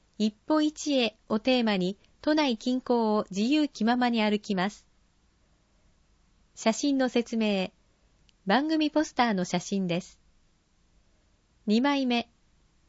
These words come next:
磯山さやかさんの顔写真です。写真終わり。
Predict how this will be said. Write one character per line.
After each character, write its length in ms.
磯 200
山 260
さ 120
や 120
か 120
さ 160
ん 80
の 120
顔 240
写 120
真 280
で 140
す。 180
写 200
真 440
終 100
わ 160
り。 200